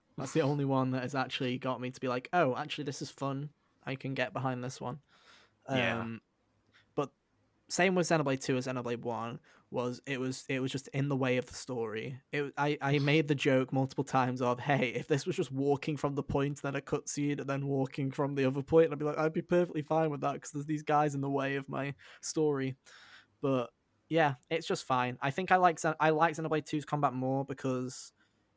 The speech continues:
Speaker 1: I learnt it, and I was like, "There's actually
Speaker 2: Yeah.
Speaker 1: stuff to learn," and I respect Xenoblade two's combat,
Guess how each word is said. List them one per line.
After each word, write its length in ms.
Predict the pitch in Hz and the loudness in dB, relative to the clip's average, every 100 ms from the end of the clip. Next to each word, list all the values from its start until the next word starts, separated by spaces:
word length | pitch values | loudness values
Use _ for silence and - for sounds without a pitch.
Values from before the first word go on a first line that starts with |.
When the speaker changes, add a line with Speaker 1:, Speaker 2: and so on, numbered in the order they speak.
| _ _ _ _ | _ _ _ _
Speaker 1:
I 180 | 139 135 | 0 2
learnt 440 | 131 127 131 135 170 | 2 4 2 4 6
it, 200 | 175 170 | 6 4
and 80 | 143 | 0
I 60 | |
was 100 | 131 | -2
like, 140 | 135 127 | -2 -2
"There's 100 | 135 | 0
actually 220 | 117 107 | 0 0
Speaker 2:
Yeah. 60 | 92 | 0
Speaker 1:
stuff 160 | 98 113 | -2 -4
to 60 | |
learn," 540 | 123 117 120 120 131 143 | -4 -4 -2 -2 -4 -4
and 100 | 135 | -2
I 100 | 135 | 0
respect 680 | 139 131 - 135 - - - | 0 -2 0 2 0 -4 -10
Xenoblade 440 | 127 120 110 110 | -8 -8 -8 -10
two's 180 | - 85 | -10 -12
combat, 420 | - 104 85 85 | -10 -12 -10 -12